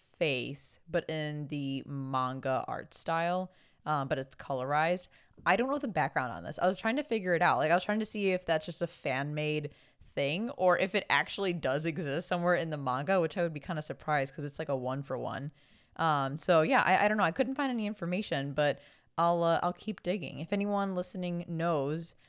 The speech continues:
where the Jotaro version of the A C D C crying face actually came from,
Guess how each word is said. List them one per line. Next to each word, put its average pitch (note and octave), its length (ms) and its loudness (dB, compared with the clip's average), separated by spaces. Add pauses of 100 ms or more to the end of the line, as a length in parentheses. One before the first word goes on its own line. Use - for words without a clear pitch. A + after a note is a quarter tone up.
(180)
where F3 240 4
the E3+ 120 -4
Jotaro E3 480 -2
version C#3+ 520 -4
of D3 180 -8
the D3 200 -8
A D#3 40 -6
C - 140 -12
D C#3+ 100 -8
C - 140 -16
crying C#3+ 340 -6
face C3+ 360 -6
actually C#3+ 280 -10
came C3+ 300 -12
from, F#3+ 340 -6